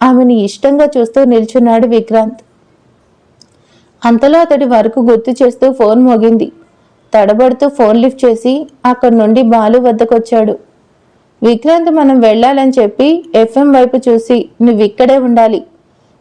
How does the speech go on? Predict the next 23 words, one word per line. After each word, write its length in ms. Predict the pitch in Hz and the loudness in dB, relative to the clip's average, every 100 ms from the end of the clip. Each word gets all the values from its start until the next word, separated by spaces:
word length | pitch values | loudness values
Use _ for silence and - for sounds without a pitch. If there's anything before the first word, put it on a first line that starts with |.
| - | -4
తను 180 | 277 247 | 0 2
ఎట్టి 240 | 220 311 | 0 -2
పరిస్థితుల్లోనూ 800 | 294 262 247 - 277 269 233 247 | 0 0 -2 -2 0 0 2 0
బయటకు 440 | 247 226 220 262 262 | 2 0 0 -2 0
వెళ్ళడానికి 540 | 240 240 240 247 262 | 0 0 0 0 -2
వీల్లేదు, 540 | 220 220 240 226 226 - _ _ _ _ _ - | -2 0 0 0 -6 -12 _ _ _ _ _ -4
ఏదైనా 420 | 220 220 240 285 277 | 0 2 0 0 -2
సరే 380 | 262 226 196 - - | 0 0 -2 -6 -4
నువ్వు 180 | 240 220 | 0 2
నాకు 260 | 233 226 | 0 0
సమాచారం 600 | 277 247 226 254 277 262 247 | -2 -2 0 0 0 0 0
ఇస్తూ 300 | 233 - 262 | 0 0 0
ఉండాలి. 440 | 240 220 220 - _ _ _ _ _ _ _ _ 226 | 2 2 0 -4 _ _ _ _ _ _ _ _ -2
గాయత్రి, 360 | 214 226 233 311 | 0 0 0 0
నువ్వు 260 | 285 226 | 0 0
తన 300 | 269 277 262 | -2 0 0
డైట్ 380 | 247 220 220 233 | 2 0 0 -2
ఇంకా 280 | 247 240 262 | -2 0 -2
తన 220 | 269 247 | 0 0
అవసరాలు 520 | 226 208 208 247 254 | 0 0 -2 0 2
ఏవైనా 460 | 269 208 196 233 254 | 2 2 2 0 0
సరే 260 | 262 226 226 | 0 0 2
దగ్గరుండి 560 | 208 196 233 254 247 | 0 0 -2 0 0